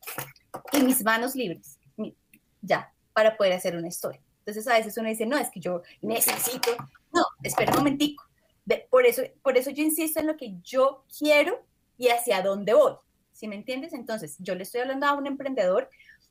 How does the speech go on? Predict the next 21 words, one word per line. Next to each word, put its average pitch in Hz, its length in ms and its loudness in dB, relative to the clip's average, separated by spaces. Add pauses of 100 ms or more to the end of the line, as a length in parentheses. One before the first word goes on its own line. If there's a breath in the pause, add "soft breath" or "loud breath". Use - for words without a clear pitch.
que 220 80 2
está 220 180 2
empezando 214 640 0 (240 soft breath)
y - 160 -14
que 247 240 0 (180)
puede 226 220 6
ir 233 260 -2
contando 269 580 2
su 294 100 -6
historia 294 260 -4
y 262 60 -8
ya - 40 -8
después - 240 -10
cuando 330 220 -2
uno 190 100 -2
ya 202 200 2
sea 277 160 0
grande, 262 320 0
pues, 254 200 0
mejor 247 300 -4
dicho, 247 560 -4